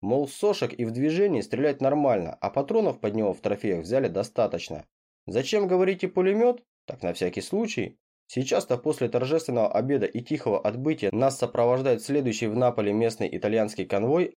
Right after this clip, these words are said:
а уже по южной дороге до Каунаса мы по плану добираемся самостоятельно. Там вроде как всего километров сто с хвостиком. "А после, наконец-то в отпуск", объявляет любимая. "На Каунасе у Хокинса список заканчивается".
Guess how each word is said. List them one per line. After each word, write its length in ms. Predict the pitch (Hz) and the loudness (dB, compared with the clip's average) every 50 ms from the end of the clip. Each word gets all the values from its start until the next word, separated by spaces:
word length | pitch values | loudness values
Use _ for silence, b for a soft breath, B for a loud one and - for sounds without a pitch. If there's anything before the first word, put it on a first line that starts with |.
| _ _ _ | _ _ _
а 160 | - 92 98 | 0 0 2
уже 200 | 110 117 139 131 | 2 2 0 0
по 120 | 127 123 | 0 0
южной 300 | 123 143 147 135 135 127 | 0 2 0 0 0 2
дороге 320 | 120 123 127 139 139 127 127 | 2 2 2 2 2 0 0
до 140 | 127 131 127 | -2 -2 0
Каунаса 560 | - 196 220 233 220 135 - - 87 73 - | 2 2 4 4 4 2 0 0 -2 -2 -2
мы 180 | - 139 196 240 | 0 0 0 0
по 120 | - 135 | -2 -2
плану 320 | - - 123 135 156 147 120 | 0 2 2 2 4 2 0
добираемся 580 | 104 90 90 95 98 107 120 123 123 - 113 | 0 0 0 2 4 4 2 2 0 -2 -4
самостоятельно. 920 | - - 107 127 135 - - 127 123 107 98 90 82 - 82 78 71 67 - _ _ _ _ _ _ _ _ | -2 0 0 0 0 0 0 2 2 2 2 0 0 -2 -6 -8 -8 -10 -14 _ _ _ _ _ _ _ _
Там 220 | - 101 120 160 170 | 0 2 2 2 2
вроде 260 | 185 196 185 175 160 | 2 2 2 2 0
как 160 | - 151 131 | 0 -2 -4
всего 260 | - - 135 143 170 | -2 -2 0 0 0
километров 480 | 170 - 143 127 127 135 131 123 120 110 | 0 2 0 2 2 2 0 0 -2 -2
сто 220 | - - - 160 | -2 0 0 0
с 80 | 156 - | 0 -2
хвостиком. 640 | - - 139 131 110 - - 78 73 - - - - - _ _ _ _ _ _ - | -4 -2 0 0 0 0 -4 -8 -10 -10 -12 -16 -16 -20 _ _ _ _ _ _ -10
"А 140 | - 92 - | -10 -10 -8
после, 580 | - - 220 262 269 269 - 110 82 - - _ | -4 -2 -2 -2 -2 -2 -4 -6 -6 -8 -10 _
наконец-то 560 | - 82 85 - 135 160 220 254 254 - - 226 | -10 -8 -6 -4 -2 -2 -2 -2 -2 -2 -2 -2
в 180 | 190 160 147 | 0 0 0
отпуск", 460 | 135 123 - - - - - - _ _ _ _ _ _ - | 0 0 -2 -4 -8 -10 -10 -10 _ _ _ _ _ _ -14
объявляет 540 | - 87 85 87 87 104 131 165 180 - | -10 -8 -6 -4 -2 0 0 0 0 0
любимая. 580 | 151 147 127 113 107 107 92 82 78 - - - _ _ _ _ _ _ _ - | -2 -2 -2 0 -2 -2 -2 -2 -4 -8 -10 -16 _ _ _ _ _ _ _ -6
"На 100 | 95 101 | -6 -6
Каунасе 540 | - - 226 247 262 240 196 143 - - - | -2 0 0 2 2 2 0 -2 -4 -6 -8
у 80 | - 131 | -8 -8
Хокинса 560 | - - 277 269 269 147 113 - - - - - | -4 -2 -4 -2 -2 -4 -6 -4 -6 -10 -10 -12
список 440 | _ - - - 247 240 - 113 110 | _ -10 -6 -6 -4 -2 -2 -2 -2
заканчивается". 880 | - 196 208 - 165 139 127 123 - - 98 85 - - - - - - | -4 -4 -4 -2 -4 -4 -4 -4 -6 -6 -6 -6 -6 -8 -14 -20 -20 -20